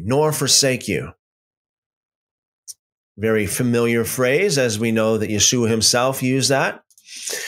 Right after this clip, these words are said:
Verse six, "But be strong and of good courage, for to this people you shall divide as an inheritance the land which I swore to their fathers to give them.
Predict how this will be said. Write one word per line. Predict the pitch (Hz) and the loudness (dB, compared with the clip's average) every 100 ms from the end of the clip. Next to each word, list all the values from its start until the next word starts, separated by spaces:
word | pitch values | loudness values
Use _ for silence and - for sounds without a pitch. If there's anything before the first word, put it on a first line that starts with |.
| - - - _ | -12 -16 -20 _
Verse | 156 160 | 0 2
six, | - 202 - - - - - | 2 2 2 2 2 0 -2
"But | 123 156 - _ _ 143 | 0 0 -8 _ _ -6
be | 160 247 | 0 2
strong | - - 220 285 208 98 80 95 - - | 2 2 2 2 2 -2 -6 -10 -8 -2
and | 151 139 | 2 2
of | 104 | 0
good | 98 165 127 | 0 0 0
courage, | 156 151 107 71 - - - _ _ _ _ _ _ _ _ - | 0 2 2 0 -2 -4 -6 _ _ _ _ _ _ _ _ -2
for | 156 147 | 0 0
to | 156 | 0
this | 202 220 | 2 2
people | - 196 196 127 92 | 0 -2 -2 -2 -2
you | 110 156 | 0 2
shall | - 147 127 | 2 2 0
divide | 117 117 123 127 123 | 0 0 0 0 -2
as | 110 113 | -2 0
an | 117 | 0
inheritance | 120 120 131 117 113 104 95 | -2 0 0 0 -2 -2 0
the | 110 | 0
land | 113 127 101 95 95 - - | 0 2 0 -2 -6 -12 -12
which | - 113 127 | -4 0 0
I | 117 | 2
swore | 117 131 123 104 | 2 2 0 0
to | 110 | 0
their | 110 107 | 0 0
fathers | 117 110 101 - | 0 0 0 -2
to | 104 | 0
give | 113 107 | 0 0
them. | 95 76 78 | 0 -2 -4